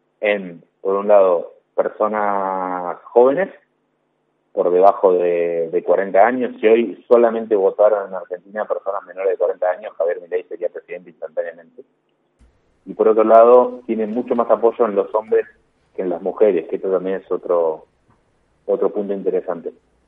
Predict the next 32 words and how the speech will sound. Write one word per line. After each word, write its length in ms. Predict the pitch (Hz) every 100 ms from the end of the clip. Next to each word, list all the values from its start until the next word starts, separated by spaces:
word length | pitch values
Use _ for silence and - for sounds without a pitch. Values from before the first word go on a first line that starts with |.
| _ _ _ _ -
Por 200 | 107 113
eso, 360 | 139 135 123
cuando, 1040 | 107 95 95 92 92 92 90 87 85 82 82
cuando 300 | - 92 90
analizamos 560 | 90 90 90 107 110 104
escenarios 640 | 92 101 117 113 101 87
de 100 | 87
cara 220 | 98 98
a 20 |
lo 100 | 90
que 120 | - 92
puede 240 | 101 98
llegar 200 | 95 98
a 60 | 95
pasar 340 | 87 - 98 - _ _ _ _ _
el 100 | 92
próximo 340 | 101 - 101 98
domingo, 580 | 98 110 113 120 120 - _ _ _ _ _ _ _ _ _ _ _ -
lo 400 | 101 104 101 -
que, 840 | 104 98 98 95 92 92 90 90 90
lo 140 | 98
que 160 | 98 87
creo 220 | 113 117
que 80 | 104
va 120 | 104
a 20 |
definir 540 | 107 - 92 101 107 104 - _ 95
la 120 | 92
elección 460 | 92 90 104 113 113
va 80 |
a 100 | -
ser, 320 | 104 101 104